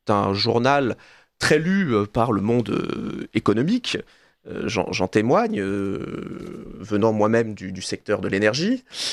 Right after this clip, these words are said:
Euh, et Politico est très bien informé sur la place bruxelloise. Et sur la question donc du nucléaire, euh, le journal Politico rapportait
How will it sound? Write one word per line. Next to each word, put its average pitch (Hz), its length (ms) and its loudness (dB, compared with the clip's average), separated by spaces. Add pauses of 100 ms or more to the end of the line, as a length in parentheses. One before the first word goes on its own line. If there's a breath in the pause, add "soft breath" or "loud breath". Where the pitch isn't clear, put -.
(320 loud breath)
Euh, 104 480 2 (1000)
et 147 160 4
Politico 143 480 2
est - 40 4
très - 120 2
bien 170 140 2
informé 131 400 2
sur - 160 -4
la 101 100 0
place 127 240 0
bruxelloise. 95 640 -4 (100)
Et 135 300 2
sur - 260 -2
la 160 80 4
question 165 380 -4
donc 113 640 -4
du 98 200 -8
nucléaire, 190 600 2 (760 soft breath)
euh, 78 100 0 (360)
le 113 260 2
journal 175 300 2
Politico 123 440 0
rapportait 165 760 2